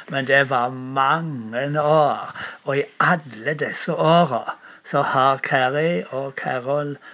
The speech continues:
vært trofaste venner, slike som vi kaller for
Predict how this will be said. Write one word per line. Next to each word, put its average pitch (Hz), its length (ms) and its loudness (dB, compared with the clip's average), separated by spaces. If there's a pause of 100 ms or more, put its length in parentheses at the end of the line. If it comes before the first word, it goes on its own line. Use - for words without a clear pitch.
(120)
vært 131 640 -2
trofaste 135 1300 -6
venner, 110 460 -6 (340)
slike 135 300 0
som - 160 -4
vi 135 60 0
kaller 120 320 0
for 123 200 -8